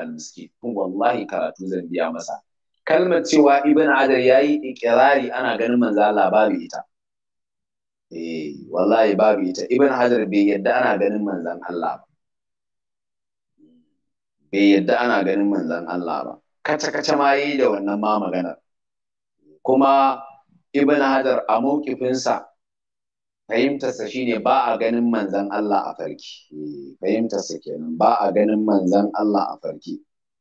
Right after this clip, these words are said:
Ku yi haƙuri da Allah, ina so ne na buɗo shafin na littafin. Shi yasa to yau bonus ɗin da za mu tattauna na kan ganin Manzon Allah ne.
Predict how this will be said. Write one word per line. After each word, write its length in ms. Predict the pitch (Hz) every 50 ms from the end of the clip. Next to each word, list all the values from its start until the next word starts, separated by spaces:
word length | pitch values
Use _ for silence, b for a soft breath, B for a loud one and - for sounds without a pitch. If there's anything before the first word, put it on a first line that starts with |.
| _ _ _ _ _ _ _
Ku 80 | -
yi 60 | 104 117
haƙuri 400 | 117 113 101 - 95 95 92 92
da 160 | 90 95 98
Allah, 240 | 98 98 95 90 -
ina 200 | 107 110 104 98
so 180 | 95 - 104 98
ne 200 | 92 95 92 92
na 100 | 92 87
buɗo 320 | 85 80 87 90 90 92 90
shafin 540 | 90 - - 98 98 98 95 - 85 78 78
na 80 | 85 85 85
littafin. 480 | 87 85 - - 95 90 - - - - - _ _ _ _ _ _ _ _ _ _ _ _ _ _ _ _ _ _ _ _ _
Shi 120 | - -
yasa 280 | 107 104 104 117 107 101
to 140 | - 95 95
yau 560 | 101 120 139 143 147 135 135 127 127 - - - _ _ _ _ _ _ _ _ _ _ _ _ _ _ _ _ _ _ _ _ -
bonus 460 | 110 117 127 135 120 113 113 - -
ɗin 200 | 123 127 123 113
da 120 | 104 101
za 160 | 104 110 113 113
mu 100 | 110 104 101
tattauna 560 | - 117 104 - - 104 95 92 95 95 98
na 80 | 104
kan 240 | 101 - 113 98 90
ganin 240 | 87 90 92 92 95
Manzon 400 | 95 90 87 82 78 82 82 80
Allah 360 | 80 85 85 85 78 78 71 65
ne. 60 | -